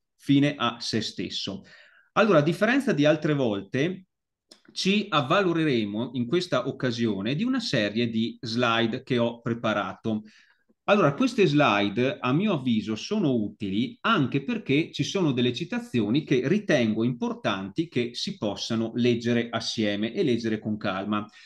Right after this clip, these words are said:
Ovviamente il titolo è provocatorio perché la crisi della Chiesa, abbiamo già fatto tutte le nostre osservazioni, Elia, anche in video precedenti, sul fatto che la Chiesa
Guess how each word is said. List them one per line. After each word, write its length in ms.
Ovviamente 1040
il 260
titolo 600
è 100
provocatorio 760
perché 360
la 140
crisi 300
della 220
Chiesa, 280
abbiamo 260
già 140
fatto 640
tutte 400
le 100
nostre 320
osservazioni, 720
Elia, 360
anche 300
in 40
video 200
precedenti, 460
sul 160
fatto 240
che 140
la 160
Chiesa 880